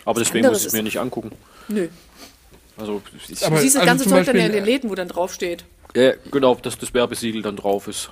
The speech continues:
Speaker 2: Genau.
Speaker 1: Ähm, also ich find, ich
Speaker 3: Und
Speaker 1: find,
Speaker 3: in,
Speaker 1: äh,
Speaker 3: in den Amiland
Speaker 1: äh,
Speaker 3: ist das eine ganz
Speaker 1: find's
Speaker 3: große
Speaker 1: einfach
Speaker 3: Nummer.
Speaker 1: wenig authentisch, deswegen find ich's langweilig. Also wenn's wirklich, äh, spontan wär und, und, äh,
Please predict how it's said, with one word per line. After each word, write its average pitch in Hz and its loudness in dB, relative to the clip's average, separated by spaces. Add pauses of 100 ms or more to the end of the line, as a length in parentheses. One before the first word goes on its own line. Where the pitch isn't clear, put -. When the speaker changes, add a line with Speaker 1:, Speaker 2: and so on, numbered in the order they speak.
(220)
Speaker 2:
Genau. 113 -2
Speaker 1:
Ähm, 110 -6 (720)
also 107 -6
ich 117 -8
find, 131 -6
ich - -4
Speaker 3:
Und 165 2
Speaker 1:
find, 151 -2
Speaker 3:
in, - 0
Speaker 1:
äh, 120 2
Speaker 3:
in 135 -2
den 131 -6
Amiland 185 -2
Speaker 1:
äh, - -4
Speaker 3:
ist 147 -6
das 139 -6
eine 139 -4
ganz 135 -4
Speaker 1:
find's 135 0
Speaker 3:
große - 2
Speaker 1:
einfach 135 2
Speaker 3:
Nummer. 139 0
Speaker 1:
wenig 165 0
authentisch, 135 -2
deswegen 127 -8
find 135 -10
ich's 123 -8
langweilig. 104 -8
Also 110 -10
wenn's 127 -6
wirklich, 160 -4
äh, - -14
spontan 170 -4
wär 175 -2
und, 156 -12
und, 147 -12
äh, 143 -6